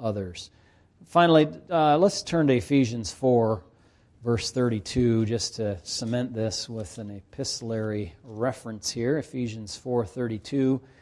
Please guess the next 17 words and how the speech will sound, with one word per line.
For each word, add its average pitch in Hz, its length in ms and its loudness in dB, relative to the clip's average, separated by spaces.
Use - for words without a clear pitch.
"And 147 200 6
be 143 140 10
kind 190 480 8
to 170 120 6
one 165 160 10
another, 156 440 10
tender-hearted, 156 840 10
forgiving 165 480 6
one 156 160 10
another, 143 360 8
even 151 300 8
as 135 180 4
God 135 500 6
in 139 220 4
Christ 110 680 0
has 113 300 -2
forgiven 104 640 0